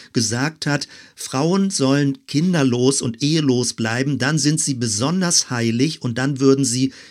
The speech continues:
dichter rankommen an diese himmlische Sphäre. Wenn das der Fall war, dann meint diese Stelle, dass Frauen ermutigt werden,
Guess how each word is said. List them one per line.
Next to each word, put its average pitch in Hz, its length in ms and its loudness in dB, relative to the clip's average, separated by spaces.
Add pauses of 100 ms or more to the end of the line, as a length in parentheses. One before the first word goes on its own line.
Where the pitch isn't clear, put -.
dichter 135 600 -2
rankommen 120 760 0
an 123 200 -4
diese 117 220 -4
himmlische 131 480 0
Sphäre. 117 600 -2 (320)
Wenn 139 180 0
das 247 300 0
der 151 140 -4
Fall 101 340 -8
war, - 240 -14 (380)
dann 208 360 4
meint 139 400 0
diese 120 220 -4
Stelle, 156 560 0
dass - 400 -4 (240)
Frauen 147 640 2 (260)
ermutigt 143 680 0
werden, 107 400 -2